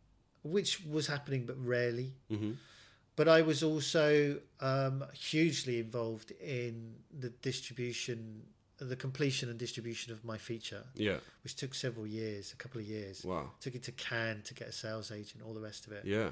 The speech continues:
Speaker 1: which I managed. Um, but the sales agent turned out to be owned by Prince Andrew.
Speaker 2: Right.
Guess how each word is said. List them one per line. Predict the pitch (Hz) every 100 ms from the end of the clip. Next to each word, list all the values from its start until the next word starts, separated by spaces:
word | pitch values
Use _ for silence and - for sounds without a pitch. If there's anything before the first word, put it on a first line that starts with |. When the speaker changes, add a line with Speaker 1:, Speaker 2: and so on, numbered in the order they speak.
| -
Speaker 1:
which | 131
I | 113
managed. | 113 127 127 113 - - - - - - - _ -
Um, | 120 113 113 107 101 98 - _ _ _ _ _ _ -
but | 123 135
the | 131
sales | - 139 135 123
agent | 120 113 127
turned | - 123 117
out | 113 131
to | 117
be | 120 117
owned | 120 117 110
by | 120 113 110 107
Prince | - 113 107
Andrew. | 113 113 104 107 123 - _ -
Speaker 2:
Right. | 110 101